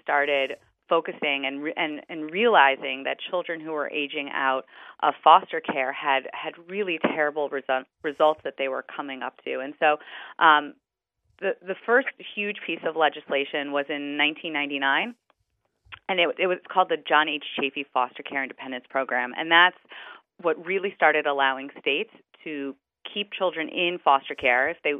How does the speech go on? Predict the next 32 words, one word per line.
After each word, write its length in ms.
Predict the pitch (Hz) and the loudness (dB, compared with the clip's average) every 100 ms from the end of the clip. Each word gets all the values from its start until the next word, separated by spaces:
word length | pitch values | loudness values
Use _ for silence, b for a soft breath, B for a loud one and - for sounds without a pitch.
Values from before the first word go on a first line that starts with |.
| - | -6
if 100 | - - | -10 -4
they 80 | |
wanted 300 | 151 127 120 - | -2 -2 -4 -8
to, 60 | |
if 100 | 139 - | -12 -12
the 60 | - | -6
children 240 | 139 135 | -6 -4
wanted 240 | 131 123 127 | -4 -4 -4
to, 120 | 139 | -4
up 180 | - 156 | 0 0
until 280 | 175 - 170 | -2 -4 -4
age 180 | 143 135 - | -4 -6 -10
twenty-one. 520 | 135 131 131 131 - - B B B | -12 -10 -8 -8 -10 -14 B B B
Um, 300 | - 143 135 | 4 6 6
and 120 | 143 156 | 2 -4
before 360 | 160 - 202 | -4 4 4
that, 220 | 196 202 165 | 6 6 4
it 40 | |
was 120 | 151 - | -2 -4
really 260 | 151 151 | -4 -4
once 200 | 147 147 175 | -4 -8 -8
a 160 | - | -2
child 180 | 170 170 - | 0 0 -2
turned 220 | 170 165 | -6 -6
eighteen, 720 | 160 160 - 202 170 139 139 _ b b _ _ - | -8 -8 -8 -6 -4 -4 -6 _ b b _ _ -4
they 120 | 147 | -2
were 120 | 165 185 | 0 -2
considered 480 | 180 180 185 185 | -8 -8 -4 -4
to 80 | 180 | -4
be 140 | 175 170 | -8 -6
an 100 | 165 | -2
adult 340 | 156 190 160 | 2 2 2